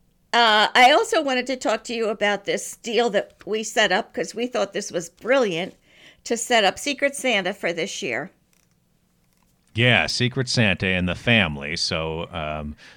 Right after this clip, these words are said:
Speaker 2: the, I guess all the adult kids are getting, um, and wives and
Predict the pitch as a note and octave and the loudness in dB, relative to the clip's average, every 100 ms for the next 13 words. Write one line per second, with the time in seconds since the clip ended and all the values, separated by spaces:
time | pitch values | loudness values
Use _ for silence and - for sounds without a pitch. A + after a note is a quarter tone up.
0 | - G#2 F#2 F2+ - - F2+ G#2 - - | -6 -2 -2 -2 -6 -8 -2 -2 -2 -6
1 | - A2+ G#2+ F#2 F2+ D2+ G2 G2 F#2+ _ | -6 -4 -2 0 -2 0 0 0 -2 _
2 | - G2 E2+ D2 E2 D#2 E2 E2 D#2 D2 | -8 -4 -4 -4 -6 -4 -6 -4 -6 -6
3 | D2 - _ _ _ _ _ F#2 D2+ C#2+ | -10 -14 _ _ _ _ _ -12 -12 -10
4 | D2+ D2 C#2+ - - - - - - - | -12 -10 -12 -14 -20 -20 -18 -16 -18 -8
5 | - G2 F#2 F#2+ G2 - F#2 | 0 2 4 4 2 -2 -4